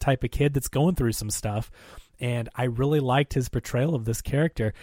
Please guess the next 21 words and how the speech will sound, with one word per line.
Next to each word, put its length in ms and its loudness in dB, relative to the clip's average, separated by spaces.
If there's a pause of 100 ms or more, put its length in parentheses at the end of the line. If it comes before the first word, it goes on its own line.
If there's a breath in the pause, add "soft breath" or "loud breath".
<laughs> 180 -14
And 380 4
when 160 4
he 100 2
gets 220 -2
to 80 -6
this 160 -2
diner, 420 -2
and 240 -8
I'm 140 -4
feeling 240 -6
so 280 -2
bad 280 0
for 80 -8
the 100 0
character, 560 -4 (320 loud breath)
he 160 -2
sees 360 -2
the, 140 -4
he 200 -4
sees 280 -2